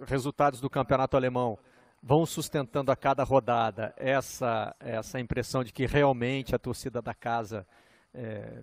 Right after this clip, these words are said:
tinha peso, né, nos resultados. A gente tá vendo como os times pequenos tão sofrendo, é, mas é a primeira vez, pelo menos, que eu vejo um jogador dizer assim, "Não, não, não, sem público a gente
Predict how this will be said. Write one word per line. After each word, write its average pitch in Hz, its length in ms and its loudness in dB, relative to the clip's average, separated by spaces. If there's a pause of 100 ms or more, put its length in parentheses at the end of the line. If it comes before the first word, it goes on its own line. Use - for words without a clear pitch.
(240)
tinha 170 360 0
peso, 139 560 0
né, 139 180 -4
nos 123 160 -8
resultados. 127 720 -2
A 104 60 -12
gente 101 120 -16
tá 127 80 -2
vendo 127 240 -6
como 135 220 -4
os - 100 -8
times 127 320 -8
pequenos 127 460 -8
tão 131 100 -6
sofrendo, 147 720 -4 (480)
é, 120 540 -6
mas 135 260 -2
é 160 60 4
a 165 40 2
primeira 175 360 2
vez, 185 500 -4 (140)
pelo 156 160 4
menos, 175 180 -4
que - 100 2
eu 190 120 8
vejo 170 260 2
um 170 60 -6
jogador 160 320 0
dizer 165 140 -6
assim, 151 180 -6
"Não, 160 160 0
não, 151 120 0
não, 120 140 -4
sem - 180 -6
público 151 380 -4
a 143 60 2
gente 151 440 -8